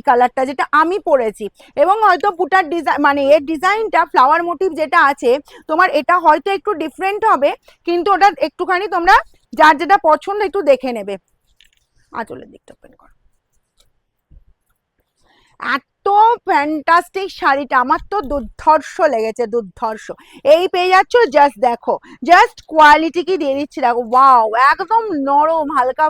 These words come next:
ফুলকা। নাইন নাইন এইটে পাবে, ঠিক আছে? এটা গেল সেকেন্ড কালার। থার্ডটা দিচ্ছি দেখো, একদম খোল তো, খুলে আঁচ-, আঁচলটা ধরিয়ে দে, নাহলে ভিডিওটা অনেক লং হয়ে যাবে। আঁচলটা এইভাবে, আঁচলের দিকটা পুরো ধরিয়ে দে। দেখো এটা যাচ্ছি পুরো হোয়াইটের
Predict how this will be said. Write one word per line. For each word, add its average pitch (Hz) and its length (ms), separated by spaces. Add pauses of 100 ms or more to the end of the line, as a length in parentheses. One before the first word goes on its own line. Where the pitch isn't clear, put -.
ফুলকা। 226 260 (380)
নাইন 320 300
নাইন 415 180 (120)
এইটে 359 300
পাবে, 269 260
ঠিক 349 160
আছে? 427 160
এটা 330 140
গেল 339 100 (160)
সেকেন্ড 302 340
কালার। 208 240 (360)
থার্ডটা 359 420
দিচ্ছি 392 220 (100)
দেখো, 370 220
একদম 302 240
খোল 339 200
তো, 381 120
খুলে 339 220
আঁচ-, 302 200
আঁচলটা 302 360
ধরিয়ে 262 280
দে, 190 60 (120)
নাহলে 240 260
ভিডিওটা 262 300
অনেক 277 180
লং 233 180
হয়ে 214 160
যাবে। 185 140 (500)
আঁচলটা 277 340
এইভাবে, 254 220 (100)
আঁচলের 247 300
দিকটা - 200
পুরো 247 200
ধরিয়ে 170 240
দে। 170 80 (680)
দেখো 359 360 (360)
এটা 349 160 (100)
যাচ্ছি 415 260 (100)
পুরো 381 180 (200)
হোয়াইটের 302 520